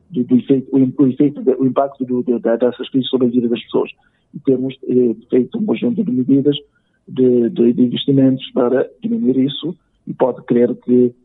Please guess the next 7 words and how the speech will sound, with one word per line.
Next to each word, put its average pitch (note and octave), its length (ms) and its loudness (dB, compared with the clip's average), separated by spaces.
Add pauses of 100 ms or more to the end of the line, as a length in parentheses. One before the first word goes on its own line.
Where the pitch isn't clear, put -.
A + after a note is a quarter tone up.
(340)
todas B2+ 360 0
as B2+ 220 -4
situações B2+ 460 -4
que - 80 -20
temos C3 300 0
conhecimento A#2+ 640 -2
tentaremos A#2+ 520 2